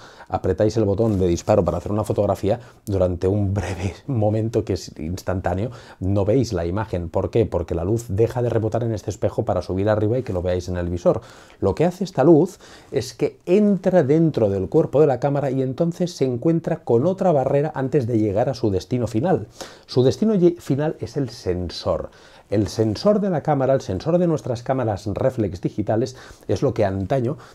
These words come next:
era el carrete, el carrete de toda la vida analógica, de fotografía, de treinta y cinco milímetros, pues antes la fotografía, eh, llegaba al carrete, pues ahora llega al sensor y este sensor es el encargado a través, eh, de unos, eh,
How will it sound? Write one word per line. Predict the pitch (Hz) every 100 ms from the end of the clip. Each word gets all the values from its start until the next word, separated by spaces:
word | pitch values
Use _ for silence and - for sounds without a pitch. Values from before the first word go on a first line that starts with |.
| -
era | - 107 120
el | 104 90
carrete, | - - 87 78 170 113
el | 92
carrete | 95 92 95 90 98 98 95
de | 98
toda | 101 98
la | 95
vida | 107 101
analógica, | 101 165 170 175 220
de | 175
fotografía, | 98 101 95 147 175
de | 120
treinta | 104 92
y | 85
cinco | 95 101
milímetros, | 131 170 175 254 - - - -
pues | 90 - -
antes | 85 107 113 -
la | 95 87
fotografía, | 90 87 85 - 98 123 120 - - -
eh, | 92 85 85
llegaba | 85 85 92
al | 101
carrete, | 90 85 175 104 - -
pues | - - 92
ahora | 98
llega | 110 104 127 -
al | 92 87
sensor | - 92 95 120 117 - -
y | - 107 135
este | 151 - 139
sensor | 123 117 113 120 -
es | - -
el | 110
encargado | 104 95 98 104 98
a | 107
través, | 95 95 95 - - - -
eh, | 92 90
de | 95
unos, | 98 92 - - - 87
eh, | 85 82